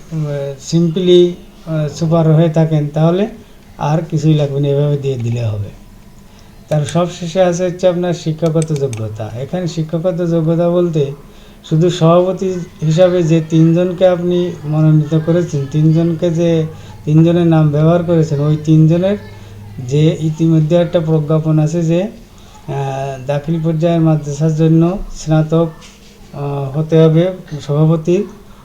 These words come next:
শিক্ষাগত যোগ্যতা, আর আলিম পর্যায়ে তো কামিল, কামিল বা এমএ। তো এখানে আমাদের দাখিল যেহেতু স্নাতকে চলে, তবুও আমি কামিল, আহ, পাস আছে দুইজন আর একজন আছে স্নাতক। তো সবারই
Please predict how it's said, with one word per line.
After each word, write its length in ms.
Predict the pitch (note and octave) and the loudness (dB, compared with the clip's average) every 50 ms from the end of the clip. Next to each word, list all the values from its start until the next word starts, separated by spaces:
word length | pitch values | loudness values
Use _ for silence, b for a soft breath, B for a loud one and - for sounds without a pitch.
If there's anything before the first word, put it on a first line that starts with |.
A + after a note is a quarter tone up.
| B - - | B -20 -12
শিক্ষাগত 520 | - - C#3+ - - D#3 D3+ D#3+ D#3+ D#3 D#3 | -8 -8 -6 -2 -2 0 2 2 2 2 0
যোগ্যতা, 560 | D3+ D#3+ D#3 D3 D#3+ D#3+ D#3+ - E3+ F#3+ A3+ - - B B B B B B B B - - - | 0 0 0 0 0 -2 -2 -2 -4 -4 -6 -8 -14 B B B B B B B B -20 -18 -14
আর 480 | - B2+ B2+ B2+ B2+ B2+ B2+ B2+ C3+ D3 | -12 -10 -8 -6 -6 -6 -6 -6 -6 -6
আলিম 320 | C#3+ C#3+ D3+ D#3 D#3 D#3 | -4 -2 2 2 2 2
পর্যায়ে 380 | D#3 D#3+ D3+ C#3+ D3 D3 C#3+ C#3+ | 2 0 -2 -2 -2 -2 -2 -2
তো 300 | C#3+ D3 C#3+ D3 C#3+ D3 - - - - | -2 -4 -4 -4 -6 -8 -12 -16 -12 -8
কামিল, 380 | D3+ C#3+ C3 B2+ B2 A#2+ A#2 A2+ A2+ - - - - - | -6 -6 -6 -6 -8 -8 -8 -10 -12 -14 -18 -20 -10 -6
কামিল 460 | - D3 C#3+ C#3+ C#3+ C#3+ C#3 C3 B2+ | -4 -2 -2 -2 -2 -4 -4 -6 -6
বা 220 | C3 C3+ C3+ C3 C#3 - - | -6 -6 -8 -8 -10 -10 -8
এমএ। 380 | C#3+ C3 C3 C#3+ C3 A#2 A2 G#2 - - - - - B B B B B B B B B B - - | -8 -8 -8 -8 -8 -8 -8 -10 -12 -16 -20 -20 -20 B B B B B B B B B B -10 -4
তো 60 | - | 0
এখানে 380 | D3+ D3+ D#3 D#3 D#3+ F3+ F#3 F3+ | 2 4 4 4 2 0 0 2
আমাদের 420 | F3 E3+ E3+ F3 F3 E3+ F3+ E3+ | 2 4 4 2 2 0 0 2
দাখিল 440 | D#3 E3 D#3 D#3 - F3+ F3+ F3+ F3 | 4 4 4 2 2 -2 -2 -2 0
যেহেতু 320 | D#3+ E3+ F3 E3+ E3+ F3 E3 | 0 0 0 0 0 -2 -2
স্নাতকে 540 | D#3+ - E3+ E3+ E3+ D#3+ E3 D#3+ D#3+ F3 | -2 -2 -2 -2 0 0 -2 -4 -4 -4
চলে, 280 | E3 - E3+ E3 E3 E3+ | -2 0 0 0 0 0
তবুও 320 | D#3+ E3+ E3 E3 F3 F3 | 0 -2 0 2 2 2
আমি 120 | F3 F3 E3+ E3 | 2 2 0 0
কামিল, 520 | - D3+ D3+ D3+ D#3 D#3 D3+ D3+ D3+ D3 | 0 0 2 4 4 2 2 0 -2 -4
আহ, 360 | D3 - - - C#3+ C#3 C#3 C3+ - | -6 -10 -12 -10 -10 -8 -8 -6 -4
পাস 400 | D3+ D3 C#3+ D3 C#3+ - - - | -2 -2 -2 -2 -4 -6 -10 -12
আছে 440 | F3 D#3+ C#3 C3+ - - D#3 D3 C#3+ | -10 -8 -8 -8 -4 -4 -2 -2 -2
দুইজন 440 | C3 B2+ C#3 C#3 C#3 C#3+ D#3+ E3 D#3+ | -4 -4 -4 -4 0 0 2 2 2
আর 120 | D3 C3+ | 0 -2
একজন 300 | C3 B2+ B2 B2+ C3+ C3+ | -4 -6 -8 -8 -10 -10
আছে 320 | C3 B2+ A#2 - C#3 C3+ C3 | -10 -8 -8 -8 -8 -8 -8
স্নাতক। 500 | - - C#3 C3+ C3 A#2+ - D#3+ F3+ F3+ - - - B B B B B B B B B - | -8 -10 -10 -8 -10 -6 -4 -4 -4 -4 -6 -12 -20 B B B B B B B B B -12
তো 80 | - C3 | -10 -4
সবারই 460 | A2+ D3 D3+ D#3+ E3+ F3+ F#3+ G#3 | 0 2 2 4 4 4 2 0